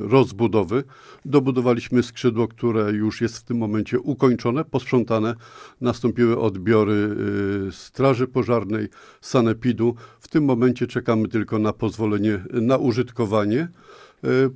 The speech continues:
po uzyskaniu tego dokumentu będziemy się przeprowadzać, będziemy opróżniać starą część Urzędu Gminy, która będzie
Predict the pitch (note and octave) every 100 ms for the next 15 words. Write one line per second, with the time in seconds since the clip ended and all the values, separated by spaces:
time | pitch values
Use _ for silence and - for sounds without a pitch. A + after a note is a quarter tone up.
0 | - D#3 D3 C#3 C3 - C3 B2+ A#2+ A2+
1 | A2 A2 G#2+ G#2+ G2+ A2 F#2 G2+ F2+ G2+
2 | G2+ G#2 - - C3 C3 G2+ A2 F#2+ G#2+
3 | - - - _ A#2+ B2+ A2 B2 A2+ -
4 | B2+ A2+ A#2+ A#2+ F#2 A2+ A2 - - A#2
5 | G#2+ A2 A#2 F#2+ G2 A2+ G#2+ F#2+ G#2 G#2
6 | A2+ - - - _ _ C3+ A#2+ G#2+ A2+
7 | G2 G#2+ G#2+